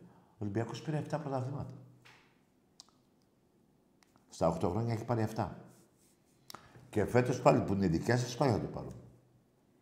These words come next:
Έχουμε καλύτερη ομάδα. Ε, ε, έχουμε τρελαθεί που ένα χρόνο έχουμε να πάρουμε πρωτάθλημα. Έχουμε έναν πρόεδρο που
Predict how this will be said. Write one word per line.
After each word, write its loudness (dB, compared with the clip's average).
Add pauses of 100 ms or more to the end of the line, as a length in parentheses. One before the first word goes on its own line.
(520)
Έχουμε -4
καλύτερη 2
ομάδα. 0 (2000)
Ε, 2
ε, 4
έχουμε 4
τρελαθεί 4
που 0
ένα 4
χρόνο 0
έχουμε -2
να 2
πάρουμε 0
πρωτάθλημα. -2 (1700)
Έχουμε 4
έναν 10
πρόεδρο 10
που 0